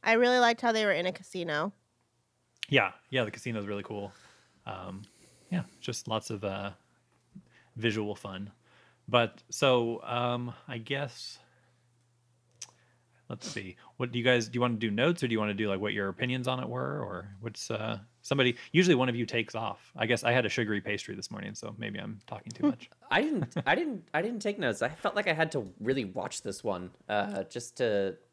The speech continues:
Speaker 3: I don't know, look for detail. I, I, I wanted to,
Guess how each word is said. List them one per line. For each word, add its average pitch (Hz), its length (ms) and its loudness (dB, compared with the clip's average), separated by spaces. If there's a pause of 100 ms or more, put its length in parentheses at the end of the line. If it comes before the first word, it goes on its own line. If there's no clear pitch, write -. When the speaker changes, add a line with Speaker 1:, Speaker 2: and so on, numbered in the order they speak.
(1200)
Speaker 3:
I 110 80 -6
don't 110 100 -6
know, 92 240 -10
look 107 140 -4
for 117 140 -6
detail. 95 440 -6 (140)
I, 123 80 4
I, 123 80 2 (140)
I 127 120 6
wanted 147 360 4
to, 107 120 -2